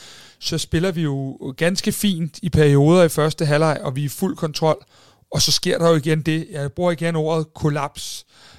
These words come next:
øh, at, at, altså, Randers må jo sidde med det største grin på hele vejen hjem i bussen, fordi det er jo ikke,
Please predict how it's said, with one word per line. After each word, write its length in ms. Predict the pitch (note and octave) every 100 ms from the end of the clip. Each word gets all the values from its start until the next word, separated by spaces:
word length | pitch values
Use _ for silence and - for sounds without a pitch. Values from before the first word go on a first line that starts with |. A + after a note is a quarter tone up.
| _ -
øh, 460 | D#3+ C#3+ C3+ C3+ C3+
at, 260 | D3 C#3 -
at, 220 | C3 -
altså, 160 | - D3
Randers 420 | C3 C3 D#3+ E3
må 120 | D#3+
jo 300 | D#3 D3 D3+
sidde 520 | - - D#3 E3 G3+ - _ _ -
med 180 | D3+ D#3
det 80 | D#3
største 580 | - - F3 E3+ - F#3+ -
grin 340 | G#3+ A3 F#3
på 260 | - D#3+ D3
hele 260 | F3 F3+
vejen 220 | E3 D3+ D#3+
hjem 180 | D#3+
i 20 | E3
bussen, 400 | E3 E3+ A3 - - _ -
fordi 200 | C3+ D3+
det 160 | E3
er 40 | D#3
jo 80 |
ikke, 260 | D#3 D3+